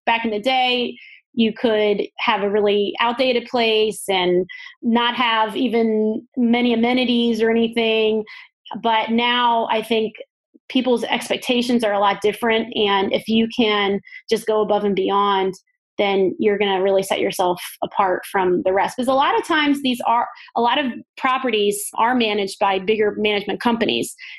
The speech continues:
and they just can't give that same personal experience and care that, you know, if you are, like, someone like me that, you know, only have a few properties and you're not really this big business, you can give that.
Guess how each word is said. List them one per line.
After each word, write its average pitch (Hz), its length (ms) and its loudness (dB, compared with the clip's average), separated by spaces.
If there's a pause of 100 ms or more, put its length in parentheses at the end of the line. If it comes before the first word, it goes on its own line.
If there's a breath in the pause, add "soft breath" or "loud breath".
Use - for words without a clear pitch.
(120)
and 202 480 0
they 220 100 2
just 247 240 -2
can't 208 220 0
give 214 200 0
that 196 320 0
same 196 640 0 (160)
personal 190 720 0 (100)
experience 208 600 0
and 185 360 0 (160)
care 196 400 0 (320 loud breath)
that, 190 360 0 (260)
you 214 80 4
know, 180 240 2
if 214 180 -2
you 208 160 0
are, 190 380 2
like, 185 200 -2 (220)
someone 208 360 0
like 180 160 -4
me 240 560 2
that, 196 240 0 (140)
you 233 140 2
know, 190 220 0
only 208 240 2
have 190 320 0
a 185 60 -8
few 247 360 0
properties 196 720 0 (340 loud breath)
and 190 360 0
you're 208 180 0
not 196 180 0
really 190 280 2
this 180 280 -2
big 180 220 -2
business, 185 460 0
you 220 120 2
can 208 140 0
give 202 240 0
that. 180 300 0